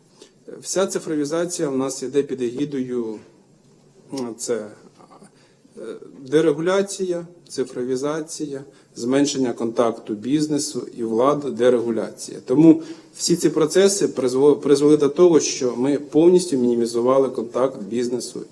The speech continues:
і влади. Перший модуль — це є договір. Що нам дає? Перше, це перехід від паперових, е, носіїв, від паперового заключення договору до електронного. Підписання за допомогою кеп. Людям не потрібно їздити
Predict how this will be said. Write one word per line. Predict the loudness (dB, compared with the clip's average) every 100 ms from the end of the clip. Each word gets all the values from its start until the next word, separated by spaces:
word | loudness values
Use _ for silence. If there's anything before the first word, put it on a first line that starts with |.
| -8
і | -4
влади. | -4 -6 -10 -20 -20 -20 -20 _
Перший | 4 4 4 0 0 -2 0
модуль — | 4 6 6 2
це | 2 0
є | 2 2
договір. | 6 6 6 2 -8 -10 -16 -20 -18
Що | -12 2 4 6 6
нам | 4 2 2
дає? | 0 -2 -8 -12 -20 -20 -20 -20 -2
Перше, | -2 -2 -8
це | -6
перехід | -2 0 2 2 0
від | -4
паперових, | -4 2 4 4 4 2 -6 -12 -14 -14 -4 0
е, | 0 0 0
носіїв, | 4 4 2 0 2 2 0 -6 -4
від | -4 -2
паперового | 0 6 6 6
заключення | 2 -2 -2 -2 2
договору | 4 4 2 2
до | 2
електронного. | 0 -2 -8 -8 -12 -18 -20 -20 _ -20 -8
Підписання | -6 -2 -2 0 4 4 4
за | 2
допомогою | -2 -2 0 0 0 -4 -4 -10 -20 -20 -20 -20 -6
кеп. | -4 -4 -10 -14
Людям | 0 2 4 4
не | 4
потрібно | 2 0 4 4
їздити | 4 2 2 2 2 0